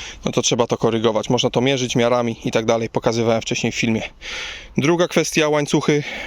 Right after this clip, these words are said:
luz. Mu nie mogą być, ani jeden nie może być ściągnięty na maksa,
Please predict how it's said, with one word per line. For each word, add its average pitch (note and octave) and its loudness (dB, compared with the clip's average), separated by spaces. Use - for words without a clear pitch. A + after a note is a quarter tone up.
luz. D3 2
Mu D3 0
nie D3+ 2
mogą D3 2
być, C3+ -2
ani C#3 2
jeden C3+ 2
nie C3 2
może B2+ 2
być A#2+ -2
ściągnięty B2 2
na A#2 2
maksa, A2+ 0